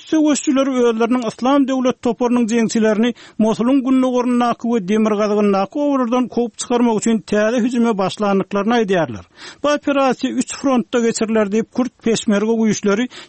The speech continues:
егерменче октябрьдә әйтте. Reuters хабар курлыгы Ислам дәүләт топорының Иракның икенче ул шәһәрнең егерме километр төбәгендә куып, дигән позицияләрнең өстеннән дикучорларның өгермәдәнлеген вә җиңчеләрнең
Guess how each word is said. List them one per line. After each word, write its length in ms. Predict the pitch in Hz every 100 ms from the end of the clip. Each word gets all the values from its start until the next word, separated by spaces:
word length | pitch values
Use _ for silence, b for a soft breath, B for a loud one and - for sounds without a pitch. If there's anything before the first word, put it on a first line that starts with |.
| 208
егерменче 460 | 208 208 202 196
октябрьдә 540 | 196 - 208 196 190 247
әйтте. 240 | 180 -
Reuters 480 | 185 233 302 285 262
хабар 280 | - 247 240
курлыгы 320 | 220 214 233 226
Ислам 320 | - 262 262
дәүләт 280 | 247 240 226
топорының 480 | 220 185 208 220 240 B
Иракның 440 | 214 226 226 233 226
икенче 360 | 226 226 226 277
ул 200 | 277 302
шәһәрнең 560 | - 254 254 247 247
егерме 320 | 214 214 269 294
километр 480 | 294 269 254 233
төбәгендә 560 | - 247 240 240 233 233
куып, 520 | - 240 226 226 220 208
дигән 400 | 226 214 214 190
позицияләрнең 720 | 214 220 262 247 233 233 240
өстеннән 440 | 220 220 233 233 233 B B
дикучорларның 720 | 233 - 233 226 220 220 240 220
өгермәдәнлеген 720 | 214 208 254 233 254 247 254 254
вә 120 | 233
җиңчеләрнең 640 | 202 214 202 220 226 254